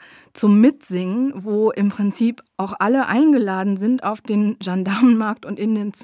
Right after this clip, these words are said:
ins Konzerthaus zu kommen, um auch mal zu partizipieren, um zu zeigen, was uns das eigentlich auch bedeutet. Und das sind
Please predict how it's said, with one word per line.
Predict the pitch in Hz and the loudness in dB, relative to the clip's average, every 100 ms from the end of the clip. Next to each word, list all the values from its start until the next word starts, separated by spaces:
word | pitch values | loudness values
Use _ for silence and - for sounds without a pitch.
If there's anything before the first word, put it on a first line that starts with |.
| - - | -14 -2
ins | 202 202 | -2 -2
Konzerthaus | 202 190 202 247 269 262 | -4 -4 -2 0 -2 -2
zu | 202 | -8
kommen, | - 214 240 262 - - - - - | -4 0 0 -2 -8 -20 -20 -18 -4
um | 247 262 269 269 | 2 4 4 0
auch | - 220 | -4 -4
mal | 233 247 240 247 _ _ _ _ - | -2 0 0 -2 _ _ _ _ -6
zu | 226 226 240 254 - | -2 0 0 -4 -8
partizipieren, | 190 220 226 - 214 - 285 156 | -6 -4 -4 -6 -4 2 2 2
um | 202 | -4
zu | - | -6
zeigen, | 196 - 190 220 262 269 | -8 -6 -2 2 2 2
was | 196 220 233 - - | 0 -4 -6 -12 -4
uns | 240 262 - | 0 2 0
das | 233 | -4
eigentlich | - 208 226 226 | -4 0 0 -2
auch | 202 | -8
bedeutet. | - 196 226 285 190 170 - _ - - - _ | -8 -2 0 0 -2 -6 -8 _ -20 -20 -20 _
Und | 220 226 - - _ | 2 4 2 -10 _
das | 190 208 208 - | -8 -4 -2 2
sind | 262 254 | 4 4